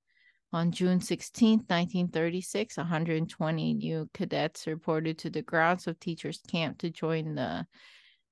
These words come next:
Philippine Military Academy class of nineteen forty.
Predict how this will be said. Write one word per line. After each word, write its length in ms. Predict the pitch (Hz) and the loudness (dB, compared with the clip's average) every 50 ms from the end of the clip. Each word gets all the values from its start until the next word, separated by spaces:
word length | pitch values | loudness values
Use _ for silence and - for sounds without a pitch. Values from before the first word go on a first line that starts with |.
| - - | -4 -2
Philippine 1040 | 185 175 175 180 180 175 - - 196 190 185 180 175 180 180 180 180 180 185 180 - _ _ _ _ _ _ _ _ _ _ _ _ _ _ _ _ _ _ _ _ _ | 0 2 2 2 2 2 2 2 4 4 4 4 4 4 4 4 4 2 2 0 -4 _ _ _ _ _ _ _ _ _ _ _ _ _ _ _ _ _ _ _ _ _
Military 800 | 196 180 175 175 175 175 170 165 - 202 185 175 175 175 175 170 | 0 2 4 4 4 4 2 0 0 0 2 2 2 2 2 2
Academy 920 | 165 160 - - - 165 170 170 156 160 160 165 175 180 190 196 214 220 - _ _ - - - - - _ _ _ | 0 -2 -4 -6 -8 -4 -2 0 0 0 0 2 0 0 0 0 -2 -2 -4 _ _ -20 -20 -20 -20 -20 _ _ _
class 380 | - - 165 143 143 156 - - | -6 -2 -2 0 0 -2 -2 -4
of 120 | 156 156 | -4 -2
nineteen 480 | 151 156 151 156 160 - - 160 160 160 | -2 -2 -2 -2 -2 -4 -4 -4 -4 -6
forty. 880 | - - - 170 170 170 175 170 170 170 175 170 165 170 185 175 - | -6 -4 0 2 2 4 2 2 0 0 0 0 0 -2 -2 -4 -8